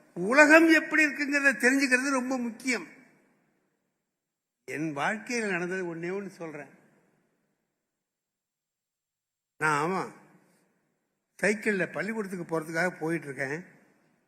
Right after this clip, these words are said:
அங்க ஒரு நின்னுகிட்டு இருந்த ஒரு ஆள் என்ன பண்ணாரு, "ஐயா, இங்க வாங்கன்னாரு." நான் போனேன்.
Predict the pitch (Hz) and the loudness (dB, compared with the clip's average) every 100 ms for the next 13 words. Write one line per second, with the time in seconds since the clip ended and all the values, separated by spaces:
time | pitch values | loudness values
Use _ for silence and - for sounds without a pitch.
0 | _ _ _ - 165 165 165 202 240 240 | _ _ _ -8 -6 -4 -4 -4 -4 -6
1 | 208 185 170 151 180 175 170 165 165 160 | -4 -2 0 0 0 0 -2 -2 -2 -2
2 | 151 175 135 120 - - _ _ _ _ | -2 -2 -2 -8 -18 -20 _ _ _ _
3 | _ - - _ _ _ _ 165 175 160 | _ -20 -20 _ _ _ _ -2 0 0
4 | 143 143 147 139 123 104 - _ _ _ | -2 -2 -2 -6 -10 -18 -20 _ _ _
5 | _ _ _ _ _ _ _ _ _ _ | _ _ _ _ _ _ _ _ _ _
6 | _ _ - 180 - 139 131 | _ _ -10 -10 -8 -10 -10